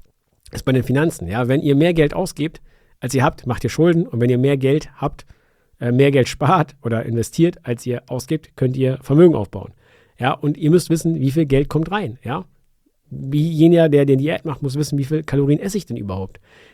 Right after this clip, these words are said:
Vielleicht kennt ihr diese Story von jemandem, der ganz viel abgen-, abgenommen hat und der gesagt hat, "Ja, ich hab mal ein, zwei Tage getrackt, also meine Kalorien, und hab gesehen, dass die Cola, die ich jeden Tag trinke, allein schon tausend Kalorien hat. Die hab ich einfach weggelassen, seitdem nehme ich ab."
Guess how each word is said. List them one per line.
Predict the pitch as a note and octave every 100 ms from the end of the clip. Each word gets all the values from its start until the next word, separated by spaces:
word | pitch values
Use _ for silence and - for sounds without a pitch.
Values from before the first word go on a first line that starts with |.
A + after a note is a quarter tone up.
| -
Vielleicht | D3 C#3
kennt | G#3 A3
ihr |
diese | E3+ C3+
Story | B2+ D#3 F3
von | - C#3
jemandem, | C#3 C3+
der | A#2+
ganz | C#3 D#3
viel |
abgen-, | G#2+ - -
abgenommen | - - - D3 C#3
hat | C#3
und | C3
der | C3
gesagt | B2+ C3
hat, | C3+ B2 - _ _
"Ja, | -
ich | C3+
hab | -
mal | D#3+ D#3+
ein, | E3+ G3
zwei | F3
Tage | D#3+ D#3 D3
getrackt, | C3 B2+ G#3 A3+ - -
also | B2 A#2+ A#2
meine | A#2 A#2
Kalorien, | - B2 A#2+ E3+ G3+ - - _
und | A2+
hab | C3
gesehen, | C#3+ C3 F3 F#3 - - -
dass | B2+ -
die | B2+
Cola, | G3 B3 D#3
die | B2+
ich | A2+
jeden | B2+
Tag | A2 -
trinke, | C3 C3 C#3+
allein | C3+ D3
schon | C3+
tausend | C#3+ C#3+ C#3
Kalorien | B2+ B2 F3+
hat. | C#3+
Die | A2+
hab | B2+
ich | C#3
einfach | B2 B2
weggelassen, | E3+ C3+ A2 A#2
seitdem | A#2 B2
nehme | B2 B2
ich | -
ab." | B2+